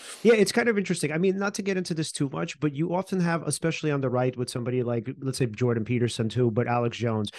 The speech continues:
you have a lot of paranoia. So when you have something like the carbon tax, so,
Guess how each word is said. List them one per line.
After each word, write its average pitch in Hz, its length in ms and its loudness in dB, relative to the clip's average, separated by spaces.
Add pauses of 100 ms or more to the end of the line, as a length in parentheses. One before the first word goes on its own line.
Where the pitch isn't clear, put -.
(120)
you 147 100 8
have 170 120 4
a 170 40 0
lot 175 160 0
of 180 80 -4
paranoia. 127 580 -2
So 139 140 -4
when 139 120 -2
you 151 120 0
have 160 160 -4
something 147 300 -6
like 131 140 -2
the 120 60 -4
carbon 131 360 -2
tax, 107 280 -2
so, 156 220 -2